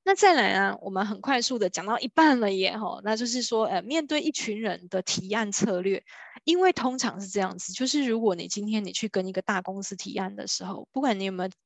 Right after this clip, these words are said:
当过业务吼，那请大家就是，呃，想象一下，你今天是要去跟一个大公司提案的时候，会议室里面坐的不会是只有一个人嘛，可能里面就是有一些，呃，什么，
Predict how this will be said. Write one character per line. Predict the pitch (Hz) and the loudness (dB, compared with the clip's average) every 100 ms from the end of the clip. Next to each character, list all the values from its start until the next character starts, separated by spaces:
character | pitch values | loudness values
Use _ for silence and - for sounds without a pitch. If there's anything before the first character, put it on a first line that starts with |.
| - | -4
当 | 190 190 | -2 -2
过 | 196 202 190 | 0 0 2
业 | 208 185 | 2 2
务 | 196 185 | 0 -6
吼， | 175 202 | -8 -8
那 | 202 202 | -4 -2
请 | - | -2
大 | 185 202 | 0 0
家 | 208 185 | 0 -2
就 | 202 | -2
是， | - 202 - - - _ | -4 -4 -6 -14 -18 _
呃， | 175 151 | -6 0
想 | - 160 | 0 0
象 | 185 269 226 | 0 0 0
一 | |
下， | 202 233 185 | 0 0 0
你 | 190 | -4
今 | 226 | -6
天 | 247 247 247 | -4 -4 -2
是 | - | -2
要 | 262 | 0
去 | 233 233 | -2 0
跟 | 214 | 0
一 | |
个 | 202 | 0
大 | 208 208 | 0 0
公 | 196 196 | -2 -8
司 | 202 | -8
提 | 190 196 | -10 -6
案 | 190 190 | -4 -4
的 | - | -4
时 | - - | -4 -4
候， | 185 - - - | -8 -8 -16 -4
会 | - 339 | 4 6
议 | 311 | 6
室 | - 277 | 4 0
里 | 190 | -4
面 | 202 226 | -4 -2
坐 | 240 | 0
的 | 196 | 0
不 | 180 190 | 0 -2
会 | 208 | -2
是 | 202 | -2
只 | 196 | -4
有 | 185 | -4
一 | 185 | -6
个 | - | -8
人 | 73 - - | -8 -12 -14
嘛， | - - _ _ _ _ _ _ _ - | -16 -16 _ _ _ _ _ _ _ -6
可 | 202 | -4
能 | 190 202 | -2 -2
里 | 190 | -2
面 | 214 220 | -4 -2
就 | |
是 | 214 220 | -2 0
有 | 185 | 0
一 | 175 | 0
些， | 190 196 196 | -2 0 0
呃， | - - 208 | -2 -2 -4
什 | - | -6
么， | - - - | -8 -8 -8